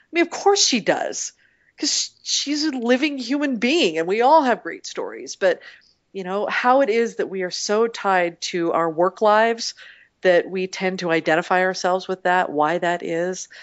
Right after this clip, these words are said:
Um, the pressure to be remarkable. I wanna hear about your pressures, the pressure that you feel to constantly top yourself and perform at a level that,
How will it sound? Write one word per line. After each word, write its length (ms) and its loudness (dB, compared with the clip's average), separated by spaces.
Um, 280 -8
the 80 2
pressure 360 0
to 80 -4
be 120 0
remarkable. 640 2
I 100 -2
wanna 220 -2
hear 380 0
about 320 2
your 320 4
pressures, 680 -6
the 80 -18
pressure 380 -4
that 140 -8
you 140 -6
feel 260 -2
to 60 -2
constantly 540 -6
top 360 -4
yourself 440 -4
and 100 -12
perform 600 0
at 80 -2
a 40 2
level 420 4
that, 260 2